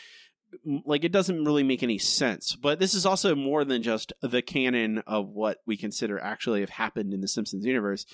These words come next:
It is also, like, the canon as to what you would teach, what you would recommend, to what is useful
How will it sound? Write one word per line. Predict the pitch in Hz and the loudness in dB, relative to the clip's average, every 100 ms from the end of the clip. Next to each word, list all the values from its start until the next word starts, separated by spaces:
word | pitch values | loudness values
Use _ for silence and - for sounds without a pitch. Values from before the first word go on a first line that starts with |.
| - - - | -20 -20 -4
It | 151 | -2
is | 240 | 0
also, | 254 254 226 | 0 2 2
like, | 214 208 - | 2 -2 -2
the | 170 | -4
canon | 175 202 190 180 151 | -2 0 2 2 2
as | 135 139 135 135 - - - | 2 0 0 -4 -8 -14 -4
to | 156 | -2
what | 143 - | 0 0
you | 135 | 0
would | 120 - _ _ _ - | 0 -4 _ _ _ -6
teach, | - 98 - - | -4 -2 -6 -6
what | - 117 - | -4 -4 -2
you | 123 | 0
would | 117 | 2
recommend, | 117 - 107 101 92 87 | 0 -2 -2 -2 -2 -2
to | 127 | 0
what | 113 | 0
is | 98 | -2
useful | 107 123 120 - 107 80 | -2 0 0 -4 -6 -6